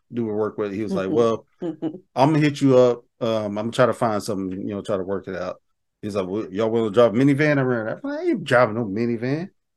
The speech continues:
Speaker 1: Well, if God had made me do it, then yeah, but no. But he called us, like, right when we got to the house. It's
Speaker 2: Yep.
Speaker 1: like, yeah, my boss, he went, I don't know why he waited till we get to the house. He could have just told us there.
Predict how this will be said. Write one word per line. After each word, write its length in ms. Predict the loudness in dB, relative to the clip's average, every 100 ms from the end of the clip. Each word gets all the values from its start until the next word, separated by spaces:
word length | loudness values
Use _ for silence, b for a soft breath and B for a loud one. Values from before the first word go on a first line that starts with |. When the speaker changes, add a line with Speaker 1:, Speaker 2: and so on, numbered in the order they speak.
| _
Speaker 1:
Well, 140 | -4 -4
if 40 | -2
God 340 | -2 -2 -6 _ -18
had 140 | -18 -14
made 240 | -8 -8 -8
me 140 | -12 -18 _ _ -16
do 180 | -12 -12
it, 120 | -12
then 220 | -12 -8
yeah, 280 | -6 -6 -6
but 240 | -10 -12 -12 _ _
no. 360 | 0 0 -2 -12 _ _ _ _ _ _ _ -4
But 100 | 0
he 120 | 2
called 300 | 6 8 8
us, 120 | 6
like, 200 | 0 0
right 160 | 2 2
when 120 | 0
we 60 | 2
got 180 | 0 2
to 60 |
the 60 | 2
house. 320 | 2 2 -4 _ _ _ _ -4
It's 80 | 0
Speaker 2:
Yep. 120 | 0
Speaker 1:
like, 100 | -2 _ _ _ _ _ _ _
yeah, 160 | 6 8
my 120 | 8
boss, 340 | 8 8 8 6
he 80 | 0
went, 200 | 0 -2
I 120 | 0
don't 120 | 0
know 60 | -2
why 280 | -2 -2 -4
he 160 | -8
waited 340 | -4 -4 -6 -10
till 100 | -12
we 80 | -10
get 180 | -10
to 80 | -8
the 80 | -6
house. 160 | -6 -8
He 100 | -10
could 140 | -10
have 80 | -12
just 160 | -10
told 180 | -6 -6
us 80 | -6
there. 260 | -6 -6